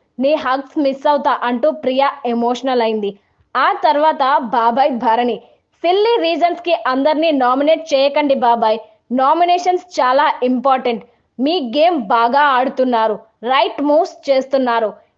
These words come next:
ఎప్పుడు ఏం చేయాలో, ఎవరిని ఎలా చేయాలో చేస్తున్నారు. సూపర్ గేమ్, నెక్స్ట్ లెవెల్. కానీ కొంచెం అందరితో బాగుండండి" అంటూ ప్రియా చెప్పింది.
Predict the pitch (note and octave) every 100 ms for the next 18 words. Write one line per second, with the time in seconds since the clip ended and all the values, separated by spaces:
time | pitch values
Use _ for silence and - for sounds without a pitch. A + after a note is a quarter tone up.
0 | - C#4+ C#4+ F#4 F#4 - C4+ D#4 F4 -
1 | C#4+ C4+ C4 C4+ C4 B3 C4 D#4+ E4+ C#4
2 | B3 A#3+ C#4+ D#4+ D4 C#4 C4 D4+ - -
3 | B3 B3 C4 B3+ A3 G#3+ A3 - C4+ B3+
4 | - D4+ C#4 G#3 B3 A#3 - _ G#3 B3+
5 | C#4 - D#4 C4 B3 A3+ - _ _ -
6 | B3 B3+ E4 A4 _ _ D#4 E4+ F#4 G4+
7 | - B3+ C4+ D#4+ F4+ - F#4 B3+ B3 A#3+
8 | C#4 D4+ D4 C#4 B3+ A#3+ B3 A#3+ D#4 D4+
9 | A#3+ A#3+ B3 B3 - A#3 A3